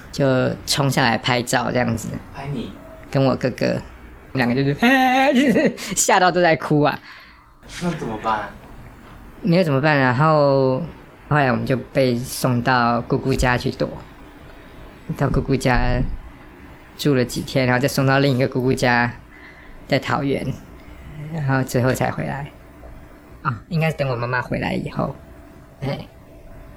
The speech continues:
Speaker 1: 我姑姑只有跟我讲一个，她说：“你爸爸有人抓起来，不是因为做坏代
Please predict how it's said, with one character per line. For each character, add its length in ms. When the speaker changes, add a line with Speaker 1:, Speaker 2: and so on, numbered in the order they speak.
Speaker 1:
我 100
姑 160
姑 120
只 100
有 80
跟 160
我 100
讲 300
一 60
个， 180
她 160
说 120
：“你 80
爸 140
爸 300
有 80
人 200
抓 160
起 160
来， 140
不 100
是 160
因 140
为 80
做 180
坏 160
代 180